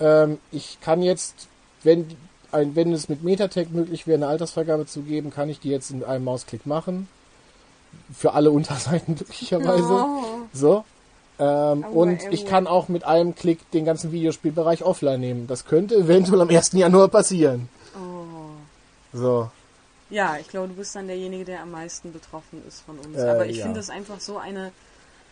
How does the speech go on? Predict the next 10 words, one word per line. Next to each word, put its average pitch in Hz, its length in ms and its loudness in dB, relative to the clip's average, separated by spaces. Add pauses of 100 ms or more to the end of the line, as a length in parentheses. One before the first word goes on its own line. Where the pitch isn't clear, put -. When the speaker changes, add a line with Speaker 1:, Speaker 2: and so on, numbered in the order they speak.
(240)
Speaker 2:
also 196 180 -6
A, 294 400 -4 (440)
finde 240 360 -4
ich - 240 -12 (240)
Speaker 1:
Der 214 100 -4
Speaker 2:
natürlich 247 240 -4
Speaker 1:
Schutz - 300 0
ist 202 180 -8
ja, 202 100 0
also, 180 260 0